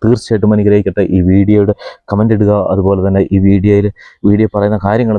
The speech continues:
നിങ്ങൾ മാക്സിമം ഫോളോ ചെയ്യാൻ വേണ്ടി ശ്രമിക്കുക. ഓക്കെ, ഫോളോ ചെയ്യാൻ വേണ്ടി ശ്രമിക്കുക. മാതാവിനെ മറ്റുള്ളവരിലേക്ക് പ്രചരിപ്പിക്കുന്നതിൻ്റെ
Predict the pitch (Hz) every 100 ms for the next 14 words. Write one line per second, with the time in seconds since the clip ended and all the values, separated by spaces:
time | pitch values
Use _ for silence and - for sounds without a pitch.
0 | 98 98 95 85 95 - 95 98 113 113
1 | 98 95 90 - 92 - 90 73 _ _
2 | 98 - 82 - 101 104 98 95 90 -
3 | 98 92 95 - - _ 92 92 101 101
4 | 104 - 110 101 92 95 92 98 104 95
5 | 98 95